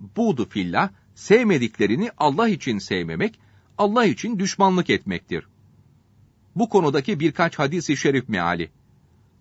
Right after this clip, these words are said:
Allah'ın düşmanlarını düşman bilmeyen, hakiki iman etmiş olmaz. Müminleri Allah için seven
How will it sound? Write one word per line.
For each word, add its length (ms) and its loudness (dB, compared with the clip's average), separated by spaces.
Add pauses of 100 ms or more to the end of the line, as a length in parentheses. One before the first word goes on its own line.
(120)
Allah'ın 560 2
düşmanlarını 760 0
düşman 480 -2
bilmeyen, 480 0 (380)
hakiki 580 0 (120)
iman 280 2
etmiş 340 -4
olmaz. 520 -6 (800)
Müminleri 640 4
Allah 300 2
için 360 0
seven 460 0